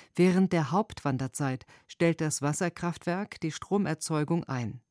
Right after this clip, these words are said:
Zweitausendeinundzwanzig soll der Betrieb losgehen.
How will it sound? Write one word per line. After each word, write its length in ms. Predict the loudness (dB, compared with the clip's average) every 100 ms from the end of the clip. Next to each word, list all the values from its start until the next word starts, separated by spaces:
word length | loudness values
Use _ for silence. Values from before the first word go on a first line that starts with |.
| _ _ _ _ _ _ _ _
Zweitausendeinundzwanzig 1600 | -2 0 0 0 0 2 4 4 2 0 0 0 -2 -4 -6 -10 -4
soll 260 | 2 4
der 120 | 4 0
Betrieb 360 | -2 -2 0
losgehen. 600 | 2 0 0 -4 -6 -8